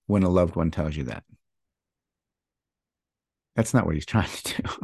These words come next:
It's kind of funny how it gets sold that way, though. It certainly does get sold that way. Holy Spirit gets sold as a, the Holy Spirit's here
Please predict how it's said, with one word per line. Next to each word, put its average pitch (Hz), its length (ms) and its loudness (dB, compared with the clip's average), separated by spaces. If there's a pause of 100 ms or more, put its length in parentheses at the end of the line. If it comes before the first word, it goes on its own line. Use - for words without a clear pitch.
(720)
It's - 540 -16
kind 127 140 6
of 117 80 4
funny 180 200 8
how 123 140 8
it 113 60 6
gets 110 200 6
sold 156 260 4
that 80 140 2
way, 71 160 -2
though. - 240 -12 (880)
It - 80 -20 (600)
certainly 160 320 6
does 139 200 8
get 120 160 6
sold 123 340 6
that 85 180 2
way. - 280 -10 (500)
Holy 131 220 4
Spirit 117 320 6
gets 107 200 4
sold 113 280 8
as 107 200 6
a, 95 260 2 (400)
the 92 80 -14
Holy 101 220 0
Spirit's 113 400 2
here 78 420 -2